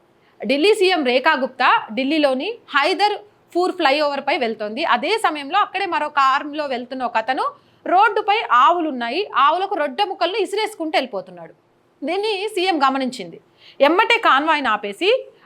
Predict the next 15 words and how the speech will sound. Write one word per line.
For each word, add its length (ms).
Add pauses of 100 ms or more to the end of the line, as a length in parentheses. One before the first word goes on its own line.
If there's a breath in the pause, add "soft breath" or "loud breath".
ఆ 40
వాహనదారుని 840
కూడా 180
ఆపమని 400
చెప్పి 240
ఆయన 220
దగ్గరికి 340
వెళ్ళింది. 300 (120)
వెళ్ళి, 320 (200)
"ఏం 160
రా 80
బాయ్, 220 (800)
అమ్మో 160
సీఎంని 420
నేను, 300